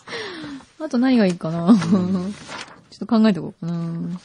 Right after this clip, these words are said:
Speaker 2: だって思えばですよ、
Speaker 1: うん。
Speaker 2: 昔は、
Speaker 1: うん。
Speaker 2: 朝食あったじゃないですか。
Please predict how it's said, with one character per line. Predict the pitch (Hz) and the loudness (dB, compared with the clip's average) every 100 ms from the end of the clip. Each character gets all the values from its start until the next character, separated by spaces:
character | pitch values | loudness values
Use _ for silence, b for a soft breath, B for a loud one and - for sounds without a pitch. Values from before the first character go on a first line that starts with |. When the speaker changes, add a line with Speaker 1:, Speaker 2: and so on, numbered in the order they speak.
| - - | -18 -2
Speaker 2:
だ | 180 | -2
っ | 208 | 2
て | 123 | 0
思 | 143 247 | 4 6
え | |
ば | 165 107 | 6 2
で | |
す | 90 101 | 0 -4
よ、 | 117 | -4
Speaker 1:
う | 135 | 0
ん。 | |
Speaker 2:
昔 | 139 196 220 226 | 2 2 2 2
は、 | 208 214 113 - - | 2 0 -2 -6 4
Speaker 1:
う | 302 | 4
ん。 | 202 - _ _ _ _ _ _ _ _ _ _ _ _ | 4 0 _ _ _ _ _ _ _ _ _ _ _ _
Speaker 2:
朝 | - 220 | 2 4
食 | 233 220 214 | 4 2 0
あ | |
っ | 214 | 0
た | 123 | -4
じ | |
ゃ | 104 | -4
な | |
い | 95 | -6
で | |
す | |
か。 | - | -12